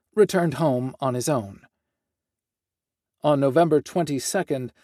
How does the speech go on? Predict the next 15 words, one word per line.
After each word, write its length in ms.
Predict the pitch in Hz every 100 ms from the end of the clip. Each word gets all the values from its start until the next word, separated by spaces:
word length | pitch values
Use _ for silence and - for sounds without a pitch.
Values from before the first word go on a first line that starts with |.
| _ _ -
a 80 |
San 380 | 139 - 214 190
Juan 340 | 175 175 160 143
deputy 520 | 175 156 123 117 135
was 240 | 147 139
dispatched 680 | - 175 - 131 120 - - _
to 200 | - 156
a 40 | 151
welfare 560 | 180 202 196 135 123
check 360 | - 135 151 -
after 340 | 143 - 147
a 60 | 147
caller 460 | - 165 151 139
expressed 600 | 151 - - 151 147 -
concern 720 | - 151 143 - 240 190 160